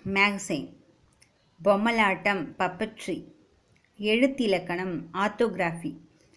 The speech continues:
உரையாடல், டயலாக். இதோட ஒரு இயல் ஃபஸ்ட், அ, ஃபுல்லா முடிஞ்சிருச்சு. திருப்பியும் சொல்றேன், நடத்த நடத்த படிச்சுக்கிட்டே இருங்க.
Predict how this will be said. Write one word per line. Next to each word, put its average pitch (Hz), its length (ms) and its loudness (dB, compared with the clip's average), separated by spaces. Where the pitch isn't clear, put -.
உரையாடல், 208 720 4
டயலாக். 147 460 -4
இதோட 190 420 4
ஒரு 170 220 -2
இயல் 196 240 0
ஃபஸ்ட், 190 400 -4
அ, 190 60 -2
ஃபுல்லா 202 580 0
முடிஞ்சிருச்சு. 202 640 0
திருப்பியும் 220 360 0
சொல்றேன், 220 500 2
நடத்த 175 360 -4
நடத்த 180 320 -2
படிச்சுக்கிட்டே 190 640 0
இருங்க. 180 500 2